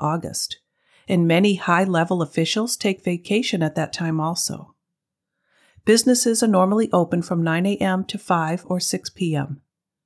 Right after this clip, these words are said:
Some businesses and shops close from twelve thirty P M until two thirty or three thirty for lunch. Business establishments and the government are normally closed on public holidays,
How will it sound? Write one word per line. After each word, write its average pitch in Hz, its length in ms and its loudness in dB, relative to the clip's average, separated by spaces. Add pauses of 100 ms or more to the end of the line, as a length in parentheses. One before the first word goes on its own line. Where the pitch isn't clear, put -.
(560)
Some 214 340 2
businesses 170 560 0
and 160 80 0
shops 156 400 -2
close 196 400 0
from 190 180 -2
twelve 196 360 -2
thirty 160 340 -2
P 165 260 -2
M 165 220 -2 (260)
until 226 280 0
two 220 200 0
thirty 190 380 0
or 175 100 2
three 226 260 -2
thirty 160 460 -4
for 165 140 -2
lunch. - 560 -6 (1120)
Business 220 400 4
establishments 165 840 0
and 220 240 2
the 240 40 0
government 208 560 0 (320)
are 185 80 0
normally 220 500 4
closed 196 460 -2
on 180 100 0
public 175 380 -4
holidays, 175 760 -4